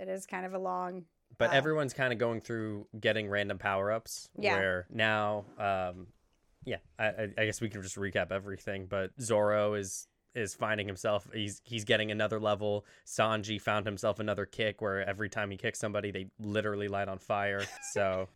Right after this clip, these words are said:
Speaker 2: <laughs> that is a spicy kick.
Speaker 1: Is, okay, cool.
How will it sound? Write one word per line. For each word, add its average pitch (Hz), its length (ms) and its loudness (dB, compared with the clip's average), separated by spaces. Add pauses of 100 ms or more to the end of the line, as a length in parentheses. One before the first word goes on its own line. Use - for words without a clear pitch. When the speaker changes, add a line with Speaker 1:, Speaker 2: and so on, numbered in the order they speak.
Speaker 2:
<laughs> 123 260 0 (880)
that 113 140 4
is 104 140 0
a 98 100 2
spicy 120 720 4
kick. 131 300 2 (280)
Speaker 1:
Is, 196 160 -8 (100)
okay, 247 220 4
cool. 226 440 2